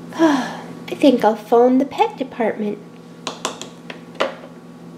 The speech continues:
Ring, ring, ring, ring. Hello, PetStar. Hey, this is Missus Bunny. I'm wondering if Miffy can come help out at the pet store for a while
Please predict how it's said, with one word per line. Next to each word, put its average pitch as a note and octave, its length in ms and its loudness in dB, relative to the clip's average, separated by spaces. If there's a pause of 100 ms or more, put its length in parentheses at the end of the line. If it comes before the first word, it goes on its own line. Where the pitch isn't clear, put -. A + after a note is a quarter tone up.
(420)
Ring, A4 280 10
ring, A4+ 440 6
ring, A4+ 200 6
ring. A4+ 320 6 (580)
Hello, C#4 960 2
PetStar. A3 840 -2 (460)
Hey, F4+ 460 0 (300)
this B4+ 300 6
is B3+ 360 -2 (280)
Missus G4+ 420 6
Bunny. B3+ 600 -2 (560)
I'm B4+ 220 4
wondering C4 420 4
if A3+ 220 -4
Miffy C4 420 2
can G#3 200 0
come C#4 240 0
help D4 260 -4
out D4 220 2
at A3+ 100 0
the - 80 -4
pet - 340 -6
store G#3 400 2
for F#3+ 300 0
a F3 100 4
while F3 440 -4